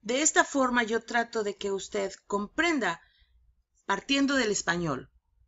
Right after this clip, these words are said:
Insisto siempre, ¿yo cómo voy a aprender algo nuevo?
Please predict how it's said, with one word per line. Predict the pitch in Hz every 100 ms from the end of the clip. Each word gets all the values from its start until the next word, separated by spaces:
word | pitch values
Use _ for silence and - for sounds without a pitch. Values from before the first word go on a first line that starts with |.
| _ -
Insisto | 208 208 277 285 - 294
siempre, | 277 262 226 214 208 - - - _ _
¿yo | - 240 240
cómo | 254 254 247
voy | 220 226
a | 220
aprender | 202 190 196 196
algo | 190 180
nuevo? | 185 220 240 262 285